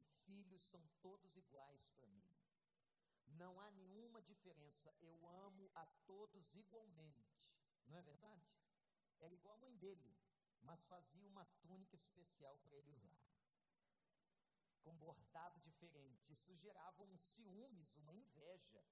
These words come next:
nos irmãos dele. Ele teve tudo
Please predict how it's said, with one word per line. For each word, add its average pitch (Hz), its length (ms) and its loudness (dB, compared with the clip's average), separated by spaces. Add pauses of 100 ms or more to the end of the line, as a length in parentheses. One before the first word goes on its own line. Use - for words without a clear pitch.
(240)
nos 175 220 6
irmãos 156 420 0
dele. - 360 -6 (800)
Ele 294 180 6
teve 262 300 -2 (140)
tudo 262 440 0